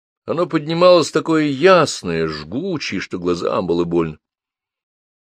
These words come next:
В поле нас два раза обстреляли минометы. Мы падали в снег,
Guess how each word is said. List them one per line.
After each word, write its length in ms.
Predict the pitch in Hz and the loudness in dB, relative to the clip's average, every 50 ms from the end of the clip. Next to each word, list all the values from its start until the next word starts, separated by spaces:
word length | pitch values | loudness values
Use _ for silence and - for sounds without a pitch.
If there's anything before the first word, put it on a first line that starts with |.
| _ _ | _ _
В 140 | _ - _ | _ -20 _
поле 300 | - 196 214 202 160 120 | 6 6 8 8 6 4
нас 240 | 120 123 110 90 | 4 4 4 4
два 180 | 80 92 104 101 | 4 4 6 6
раза 280 | 107 123 107 90 98 92 | 6 6 6 6 4 2
обстреляли 460 | - - - 90 85 87 101 104 95 | 2 0 -8 -2 2 2 2 2 2
минометы. 640 | 90 90 87 85 82 80 82 85 85 - - - - _ _ _ _ _ _ _ _ _ _ _ _ _ _ _ | -2 -4 -4 -4 -2 0 0 0 0 -2 -6 -16 -20 _ _ _ _ _ _ _ _ _ _ _ _ _ _ _
Мы 160 | - - 151 | -4 -4 -4
падали 480 | - 123 123 - 120 101 95 92 90 90 | 2 4 4 4 6 4 4 2 2 0
в 80 | - | -2
снег, 600 | - - - 98 107 110 110 107 - - - - | -8 -10 -6 -2 2 2 2 2 2 -4 -12 -18